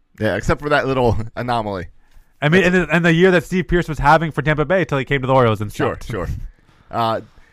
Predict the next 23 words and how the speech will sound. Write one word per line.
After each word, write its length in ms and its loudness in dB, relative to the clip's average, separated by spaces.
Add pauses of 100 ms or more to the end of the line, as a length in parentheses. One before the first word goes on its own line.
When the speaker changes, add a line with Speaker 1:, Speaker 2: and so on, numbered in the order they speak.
(260)
Speaker 1:
M 120 -6
L 80 2
B 120 -4
Trade 280 -6
Rumors 440 -12
is 180 -8
projecting 580 -8
Nick 180 -10
Hundley 440 -8
to 100 -10
sign 360 -10
two 160 -8
years, 300 -6
ten 260 -16
million. 340 -18 (320)
I'll 140 -8
take 220 -8
that. 280 -8 (360)
Speaker 2:
What's 180 -8
that? 100 -12
Speaker 1:
For 60 -16
the 100 -8
Orioles, 320 -12